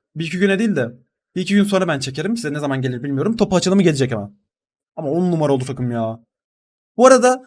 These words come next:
size şimdiden söyleyeyim, video sıralarında birazcık karışma olabilir. Hani,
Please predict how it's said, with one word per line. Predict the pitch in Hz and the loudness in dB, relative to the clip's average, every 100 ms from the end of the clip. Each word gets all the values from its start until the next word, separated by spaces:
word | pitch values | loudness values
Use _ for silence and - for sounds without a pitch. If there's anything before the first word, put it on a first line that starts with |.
| - | -16
size | - 214 | -4 -2
şimdiden | 214 226 226 | 0 2 2
söyleyeyim, | 220 220 220 214 | 2 2 2 4
video | 214 226 | 6 4
sıralarında | 226 214 208 208 208 208 | 6 6 6 4 2 2
birazcık | 196 202 208 | 4 2 0
karışma | 202 185 202 196 | 0 0 2 2
olabilir. | 196 185 220 208 _ _ _ - | 4 2 0 -4 _ _ _ -4
Hani, | 156 160 156 | -2 -2 -4